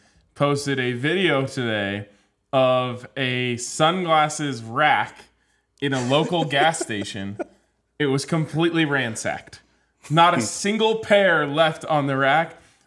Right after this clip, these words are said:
Speaker 1: Um, so sunglasses are in high demand. One thing
Speaker 2: Mm-hmm.
Speaker 1: I'll promise you, Shady Rays ain't running out of sunglasses.
Speaker 2: Hell no.
Speaker 1: So get over to Shady Rays. Tomorrow night is going to be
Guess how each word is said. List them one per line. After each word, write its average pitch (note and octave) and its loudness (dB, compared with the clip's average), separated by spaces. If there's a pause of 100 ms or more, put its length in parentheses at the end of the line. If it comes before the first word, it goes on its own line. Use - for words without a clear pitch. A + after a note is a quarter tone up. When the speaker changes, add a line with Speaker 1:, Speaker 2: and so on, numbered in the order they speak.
Speaker 1:
Um, A#2 0
so C#3+ 0
sunglasses D3+ 2
are C3+ 2
in C3+ -4
high C3 2
demand. G#2 -6
One C#3+ 0
thing D#3 2
Speaker 2:
Mm-hmm. D3 2
Speaker 1:
I'll C#3+ 2
promise D3+ 0
you, D3+ 0 (280)
Shady D3+ 0
Rays C#3 0
ain't A#2 -4
running A2+ -4
out G2+ -4
of G2 -8
sunglasses. F2+ -8
Speaker 2:
Hell B2 4
no. F#2+ -8
Speaker 1:
So B2+ -4
get C#3+ 0
over D3 0
to C3+ -4
Shady C3 -4
Rays. A#2 -4
Tomorrow E3+ 2
night F3 2
is D3 -4
going C3+ 0
to C3 -2
be A#2 -2